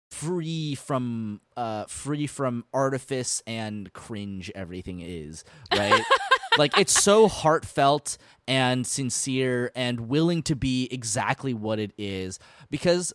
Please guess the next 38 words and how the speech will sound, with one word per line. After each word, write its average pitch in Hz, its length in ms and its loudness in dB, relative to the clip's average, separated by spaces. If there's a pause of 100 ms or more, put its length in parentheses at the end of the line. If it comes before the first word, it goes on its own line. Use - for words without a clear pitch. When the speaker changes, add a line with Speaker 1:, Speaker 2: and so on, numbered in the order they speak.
(160)
Speaker 1:
Mob 170 280 4
Psycho 196 280 0
one 165 200 -2
hundred 165 420 -2
was, 127 500 2
was 143 220 0
a 165 80 2
webcomic. 127 600 -2
It 143 200 -6
has 143 520 0 (240)
that 135 260 2
heart 147 500 2
to 139 140 0
it 120 140 -2
that, 120 180 2 (340)
that 127 260 0
a 139 60 2
lot 127 280 0
of 131 100 0
successful - 720 -4
webcomics 110 600 -4
do, 139 300 0 (380)
which 135 180 0
is 131 160 0
that, 135 220 4 (280)
you 151 80 -2
know, 151 200 2
amateur 165 420 0
productions 143 580 0
have 123 200 -2
this 135 180 0
really 131 280 -2
special 123 1040 2
sincerity 131 760 0
to 107 140 -6
them 101 160 -4
that 101 140 -2
is 101 160 -4